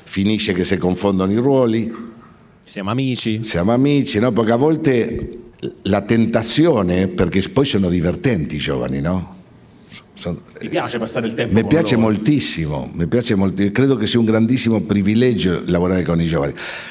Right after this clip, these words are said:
Speaker 1: però si rischia di essere come il papà che si mette a ballare nella festa dei quindici della figlia, che la figlia le dice: "Vai con la mamma in cucina,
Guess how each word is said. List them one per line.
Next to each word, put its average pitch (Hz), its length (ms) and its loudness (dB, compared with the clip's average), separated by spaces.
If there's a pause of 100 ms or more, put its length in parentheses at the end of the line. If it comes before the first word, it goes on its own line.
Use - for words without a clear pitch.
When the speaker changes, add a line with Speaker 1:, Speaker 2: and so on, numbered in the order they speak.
(140)
Speaker 1:
però 135 200 2
si 160 180 2
rischia 156 420 0
di 135 120 2
essere 135 320 0
come 113 260 2
il 113 80 0
papà 117 300 0
che 117 100 0
si 113 140 0
mette 117 280 2
a 104 60 2
ballare 113 420 2
nella 104 160 0
festa 110 320 0
dei 98 120 0
quindici 107 480 0
della 90 200 0
figlia, 85 580 0 (1900)
che 117 120 2
la 123 120 4
figlia 151 360 2
le 127 80 2
dice: 135 260 2
"Vai 139 180 2
con 135 140 2
la 127 100 2
mamma 139 280 2
in 123 80 0
cucina, 139 680 2